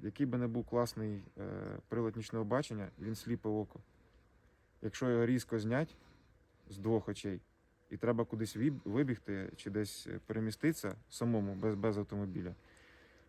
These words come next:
то ти просто, ну, перечепишся, впадеш і,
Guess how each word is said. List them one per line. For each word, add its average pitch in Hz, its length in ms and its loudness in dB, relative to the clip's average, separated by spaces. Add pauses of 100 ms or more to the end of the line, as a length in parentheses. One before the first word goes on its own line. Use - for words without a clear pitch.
(160)
то - 80 -8
ти 120 80 -2
просто, 110 600 2
ну, 92 180 -2 (1200)
перечепишся, 104 580 -4
впадеш 107 460 -2
і, 95 120 -6